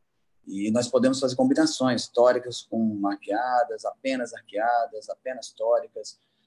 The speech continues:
A depender de cada caso, você pode selecionar melhor e adequar o melhor pro paciente.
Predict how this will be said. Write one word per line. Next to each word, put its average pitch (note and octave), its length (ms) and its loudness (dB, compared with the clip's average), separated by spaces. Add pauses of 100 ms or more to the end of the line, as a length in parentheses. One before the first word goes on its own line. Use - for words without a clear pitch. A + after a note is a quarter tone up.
(200)
A G2+ 180 -4
depender B2+ 440 -2
de A#2 120 -8
cada B2+ 220 0
caso, C3+ 320 0
você D3 80 -8
pode C3+ 240 -4
selecionar C3 440 -4
melhor C3 640 0
e - 40 -10
adequar C3+ 760 -2
o C3 40 -16
melhor A#2+ 220 -12
pro - 120 -20
paciente. - 600 -18